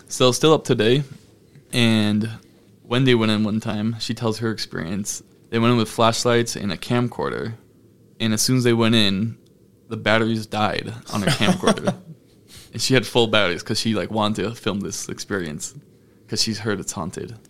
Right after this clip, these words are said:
Speaker 1: They could hear footsteps the whole time that they were in there. Like, someone was, like, stepping on broken glass,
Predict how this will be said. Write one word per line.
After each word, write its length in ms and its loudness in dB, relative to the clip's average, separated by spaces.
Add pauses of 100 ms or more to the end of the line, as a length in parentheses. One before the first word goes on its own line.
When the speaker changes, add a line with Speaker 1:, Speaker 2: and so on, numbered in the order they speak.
(1300)
Speaker 1:
They 120 -2
could 120 -2
hear 240 2
footsteps 600 -4
the 60 -6
whole 200 -4
time 200 -6
that 120 -8
they 80 -6
were 80 -8
in 220 -8
there. 300 -12 (180)
Like, 200 -6
someone 300 -2
was, 140 -4
like, 100 -8
stepping 300 -6
on 100 -6
broken 300 -4
glass, 400 -6